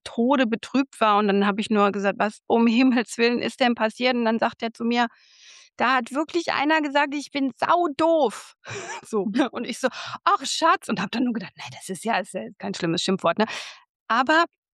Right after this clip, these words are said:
Speaker 1: weil wir so zu Hause nicht miteinander sprechen,
Speaker 2: Mhm.
Speaker 1: hat ihn dieses Wort alleine schon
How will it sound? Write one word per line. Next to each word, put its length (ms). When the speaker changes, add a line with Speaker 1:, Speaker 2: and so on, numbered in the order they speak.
Speaker 1:
weil 180
wir 240
so 120
zu 240
Hause 300
nicht 320
miteinander 540
sprechen, 580
Speaker 2:
Mhm. 340
Speaker 1:
hat 80
ihn 380
dieses 580
Wort 440
alleine 440
schon 380